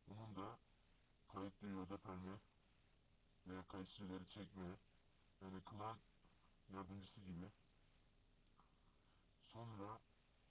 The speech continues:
buraya, yani bakın bu odalarda, yani bunu sakın zorlama. Zorlamayın.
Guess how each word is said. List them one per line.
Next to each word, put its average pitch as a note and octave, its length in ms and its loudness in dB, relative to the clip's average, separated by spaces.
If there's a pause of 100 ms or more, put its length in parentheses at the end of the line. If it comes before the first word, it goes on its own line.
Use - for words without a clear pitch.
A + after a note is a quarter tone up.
buraya, A2 520 4 (1160)
yani F2+ 260 4
bakın F2 240 0
bu G#2 100 -2
odalarda, F#2+ 580 2 (1500)
yani F2+ 260 2
bunu A2 340 0 (640)
sakın - 360 0
zorlama. G#2+ 540 4 (1200)
Zorlamayın. G2 600 0